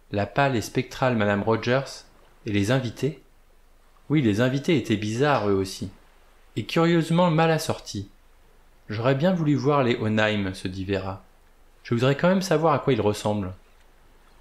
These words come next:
Incapable de tenir en place, elle se leva et se mit à arpenter la pièce.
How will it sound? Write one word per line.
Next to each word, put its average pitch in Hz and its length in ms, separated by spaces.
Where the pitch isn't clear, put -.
Incapable 135 480
de 98 100
tenir 127 320
en 92 60
place, 107 500
elle 107 160
se - 120
leva 120 460
et 107 80
se - 160
mit 120 280
à 95 100
arpenter 110 380
la 98 100
pièce. - 480